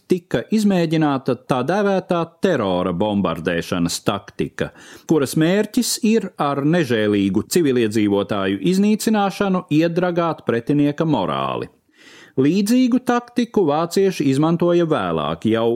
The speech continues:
Otrā pasaules kara laikā pret Polijas, Nīderlandes un Lielbritānijas pilsētām.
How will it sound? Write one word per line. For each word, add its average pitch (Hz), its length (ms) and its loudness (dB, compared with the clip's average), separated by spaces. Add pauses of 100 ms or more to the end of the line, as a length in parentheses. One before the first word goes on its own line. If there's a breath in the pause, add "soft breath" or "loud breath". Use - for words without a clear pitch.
Otrā 151 360 0
pasaules 139 580 -2
kara 101 300 -2
laikā 87 480 -2
pret 95 340 -4
Polijas, 196 680 0
Nīderlandes 135 1080 0
un 190 260 0
Lielbritānijas 82 920 -2
pilsētām. 71 800 -4